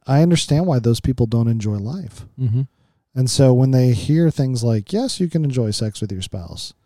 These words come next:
Speaker 1: they're annoyed with that statement because in their mind, that's, that's sinful.
Speaker 2: Mm-hmm.
Speaker 1: And that, that's eggshell mentality. And that is not the Bible. That's not the way Jesus led.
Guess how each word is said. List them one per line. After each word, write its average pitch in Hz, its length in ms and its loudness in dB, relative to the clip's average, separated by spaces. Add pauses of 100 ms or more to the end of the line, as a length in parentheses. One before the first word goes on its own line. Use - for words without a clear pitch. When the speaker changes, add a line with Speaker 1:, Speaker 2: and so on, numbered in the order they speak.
(560)
Speaker 1:
they're 135 240 4
annoyed 135 420 4
with 120 200 2
that 107 200 -2
statement 98 480 -6 (180)
because 113 580 0
in 120 120 -2
their 120 180 0
mind, 98 520 -4 (1160)
that's, - 440 -4
that's 110 200 -4
sinful. 143 540 -6 (220)
Speaker 2:
Mm-hmm. 117 240 -2 (400)
Speaker 1:
And 120 120 -4
that, 113 140 -2
that's 110 240 -4 (120)
eggshell 113 520 -4
mentality. 98 720 -8 (280)
And 123 120 -4
that 131 100 2
is 117 140 2
not 123 180 -2
the 120 60 -2
Bible. 113 300 -6
That's 107 200 -10
not 107 220 -6
the 117 80 -6
way 113 120 -2
Jesus 107 400 -8
led. 123 220 -10